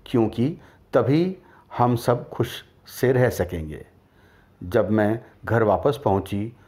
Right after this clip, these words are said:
तो बहुत हैरान हुई, क्योंकि मेरे ससुर में कमाल का बदलाव था। उनका बर्ताव मेरी ओर बहुत स्नेहमय था।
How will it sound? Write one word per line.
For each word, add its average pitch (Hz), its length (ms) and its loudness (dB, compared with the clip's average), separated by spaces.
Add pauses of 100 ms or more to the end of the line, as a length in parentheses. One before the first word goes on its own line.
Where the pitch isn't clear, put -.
(180)
तो 107 80 0
बहुत 101 500 -2
हैरान 101 320 4
हुई, 87 440 -6 (380)
क्योंकि 127 540 0 (240)
मेरे 117 240 4
ससुर 151 420 -2
में 127 360 2 (220)
कमाल 123 340 4
का 156 120 0
बदलाव 92 540 0
था। - 280 -10 (680)
उनका 95 220 -2
बर्ताव 98 640 0 (240)
मेरी 120 340 4
ओर 113 540 0
बहुत 131 320 2
स्नेहमय 139 680 0
था। 85 440 -6